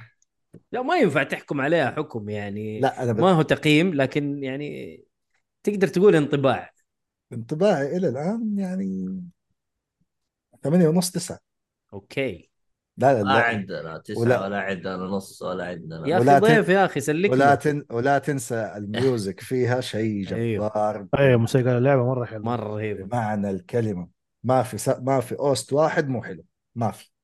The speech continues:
Speaker 1: لا، لا، جميلة. جميلة جدا.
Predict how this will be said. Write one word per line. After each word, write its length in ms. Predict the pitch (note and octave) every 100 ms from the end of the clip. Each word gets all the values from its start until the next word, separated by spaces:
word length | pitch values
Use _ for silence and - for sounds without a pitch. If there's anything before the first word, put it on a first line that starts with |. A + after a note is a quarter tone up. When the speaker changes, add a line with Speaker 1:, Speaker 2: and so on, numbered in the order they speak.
| _ _ -
Speaker 1:
لا، 140 | C3
لا، 60 | A#2+
جميلة. 440 | A2+ A#2+ A2+ F2+ _ _ _ _ _ A2
جميلة 440 | A2+ B2 C3 B2
جدا. 380 | G#2+ G#2 A2